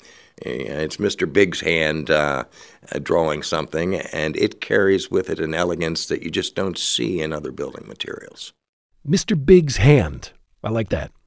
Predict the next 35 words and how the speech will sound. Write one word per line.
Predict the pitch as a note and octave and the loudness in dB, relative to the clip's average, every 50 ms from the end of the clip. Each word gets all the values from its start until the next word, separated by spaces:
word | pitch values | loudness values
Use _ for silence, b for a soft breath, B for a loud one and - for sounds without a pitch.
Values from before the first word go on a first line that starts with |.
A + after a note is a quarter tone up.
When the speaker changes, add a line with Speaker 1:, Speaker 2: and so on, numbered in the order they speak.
| _ B B B B B B B | _ B B B B B B B
Speaker 2:
It | B2 C3+ | 2 4
reminds | E3 F3 G3+ A#3+ C#4 C4+ B3+ | 6 8 8 8 6 6 6
me | A3+ F3 | 6 6
of | D3 | 6
something | - - G3 E3 F3+ E3+ D#3+ | 6 2 2 2 4 2 4
the | D3 D3+ D3+ D3+ D3 | 6 8 8 10 8
marble | C#3+ C#3 D#3+ F#3 F3+ F#3 C3+ | 8 10 8 8 8 8 6
historian | B2+ C3 - - F3+ E3 D#3 C#3 B2+ | 4 4 6 4 6 6 6 4 2
Phil | - - - - G#3+ G3 F#3 | 0 -4 2 4 4 6 6
Lord | D#3+ D#3 F#3+ F#3 A2 F2+ D2+ D2 - | 10 12 12 12 12 8 2 0 0
told | A#2 A2+ G#2+ G2+ | 2 2 4 2
me | F#2+ F2 G2+ D3+ - _ _ _ | 2 2 0 -2 -6 _ _ _
when | - A2 A2 | -2 0 2
I | A2 | 4
visited | G#2+ B2 A#2+ C3 A2 A2+ G2+ F2+ | 4 4 2 4 2 2 2 4
him. | F#2+ C3+ D3 A#2 F2+ | 6 6 6 6 4
He | B2+ B2 A#2+ | 2 0 0
said, | - - E3 E3 D3+ A#2+ - - _ b b b b b b b b b _ _ _ - | 4 6 6 6 6 6 2 -8 _ b b b b b b b b b _ _ _ -8
"There's | - G#2+ B2 B2 A2 A2+ | 2 4 4 4 6 4
nothing | A#2 G#2+ B2 C#3 F3 G3 - - G3+ F#3+ E3+ | 4 4 6 8 6 6 6 6 4 4 4
like | C3+ B2 A2 | 2 2 0
looking | - E2+ F#2 A2 E3 - - F3 D3 | 0 -2 2 4 4 4 6 4 4
up | C3 B2+ - _ - _ _ | 4 4 0 _ -16 _ _
at | - B2 G#2 | -2 0 0
a | F#2+ | 0
huge | - - - - - D#3 D#3 D#3 D#3 D3+ C3 B2 | -2 -6 -10 -4 2 4 6 6 6 4 2 2
marble | B2+ G#2+ G2 G2+ G#2 A2 A#2 A2+ A#2+ A2+ G#2 - | 0 2 2 4 4 4 2 2 2 0 0 -2
column | _ - - A#2 G2+ F2 E2 D2+ D2 - - _ _ - | _ -2 0 0 0 0 -2 -4 -4 -8 -12 _ _ -6
or | A#2 | -6
facade. | - - G2+ - - - F2 D#2 C#2 C2 - - - _ _ _ _ b b b b b b b | -4 -4 -4 -2 -2 -2 -2 -2 -4 -8 -12 -16 -20 _ _ _ _ b b b b b b b
We | F2+ A2 A2+ | 0 2 4
have | F#2+ C#3 E3+ D#3+ | 6 6 6 6
our | C#3+ C3 C3+ - - | 6 4 4 4 4
own | - D#3 D#3+ E3 D#3 D#3 D#3+ - _ _ | 6 8 8 8 6 4 2 -2 _ _
pyramids | - - C4 A#3 F#3 C3+ G2 D#2 C#2+ C2 B1+ - - - - | 0 4 6 6 6 6 4 0 -4 -6 -8 -8 -6 -6 -8